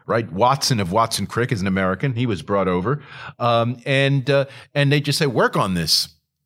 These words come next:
That was, that was how we got D N A, okay? Um, and, and so this is, this, this strategy that you're talking about with Google and the rest of these guys, that itself is not,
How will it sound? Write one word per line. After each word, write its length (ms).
That 120
was, 200
that 260
was 140
how 100
we 80
got 220
D 160
N 100
A, 280
okay? 420
Um, 480
and, 340
and 140
so 160
this 280
is, 180
this, 300
this 180
strategy 540
that 160
you're 100
talking 340
about 200
with 180
Google 300
and 80
the 60
rest 180
of 40
these 140
guys, 160
that 240
itself 400
is 160
not, 340